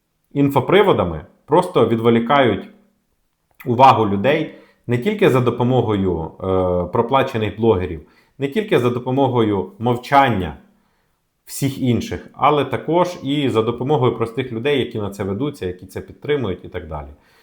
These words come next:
І бачимо, що навіть на рівні цілих держав така історія працює, але знову ж таки спитайтеся в, е,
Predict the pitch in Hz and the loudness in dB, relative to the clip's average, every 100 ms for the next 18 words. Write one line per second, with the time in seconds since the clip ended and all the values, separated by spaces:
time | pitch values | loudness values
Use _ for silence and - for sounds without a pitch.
0 | _ 123 151 156 123 104 - 117 110 95 | _ 0 4 4 0 -4 -2 0 2 2
1 | 117 117 101 95 - 104 87 110 110 160 | 2 2 2 -2 -2 -2 0 0 2 2
2 | 180 180 - _ - - 151 127 127 131 | 2 0 -12 _ -8 0 2 2 2 2
3 | 113 104 104 - 202 170 - 107 101 131 | 2 0 -4 -4 -2 -2 -2 -2 0 0
4 | 170 160 120 - - 113 143 143 123 - | -2 -4 -6 -12 -6 -2 0 0 -4 -4
5 | 101 95 117 123 90 | -4 -2 2 2 2